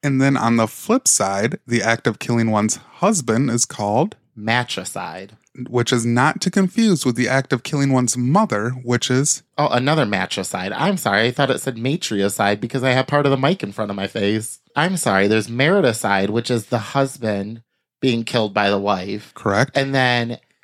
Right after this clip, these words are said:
Speaker 2: if you are killing one's mother, and I'm sure it's father too, wouldn't it?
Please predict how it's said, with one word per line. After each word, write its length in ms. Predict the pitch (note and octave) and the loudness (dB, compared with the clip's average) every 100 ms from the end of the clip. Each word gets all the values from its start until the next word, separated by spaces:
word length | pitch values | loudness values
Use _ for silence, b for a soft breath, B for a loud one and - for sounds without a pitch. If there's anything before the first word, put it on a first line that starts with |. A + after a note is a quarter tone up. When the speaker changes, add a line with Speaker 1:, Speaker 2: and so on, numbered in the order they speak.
| _ | _
Speaker 2:
if 240 | C#3 B2+ B2+ | -2 -2 -4
you 240 | C3 E3 | -2 -2
are 640 | - C3 A#2+ G#2+ G#2 G#2+ - _ - | 0 2 2 2 -2 -8 -12 _ -2
killing 400 | F3 D3 C#3+ B2+ | 0 2 0 0
one's 260 | B2 G#2 | -2 -2
mother, 680 | A2 A#2 E3 F3 G2+ G#2 C3+ _ _ - | -2 2 2 2 2 0 -6 _ _ -4
and 140 | A#2 | -2
I'm 80 | C3+ | -2
sure 200 | - G3+ | -2 -2
it's 140 | A#3+ - | -2 -4
father 460 | - C#3 F#3+ G#2 | 0 2 2 0
too, 260 | G2 A3 G3 | -2 -2 -2
wouldn't 260 | A2+ A#2 D#3+ | -2 -6 -6
it? 160 | B3+ | -6